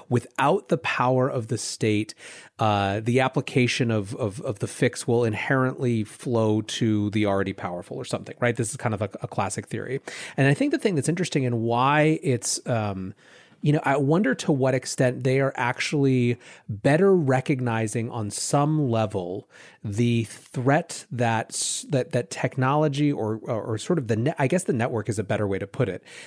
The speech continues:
These networks, uh, actually, uh, pose to the power of the state,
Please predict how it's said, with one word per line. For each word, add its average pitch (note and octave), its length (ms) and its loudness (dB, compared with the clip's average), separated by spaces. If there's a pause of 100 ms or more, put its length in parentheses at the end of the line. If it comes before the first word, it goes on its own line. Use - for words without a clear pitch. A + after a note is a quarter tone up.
(120)
These B2 280 -2
networks, C#3+ 800 0 (140)
uh, A2+ 280 0 (120)
actually, A#2+ 840 0 (840)
uh, G2+ 200 -2 (160)
pose G#2+ 540 2
to D3 500 4
the C3 140 0
power A2 460 0
of G#2 220 -6
the G#2 80 -6
state, - 480 2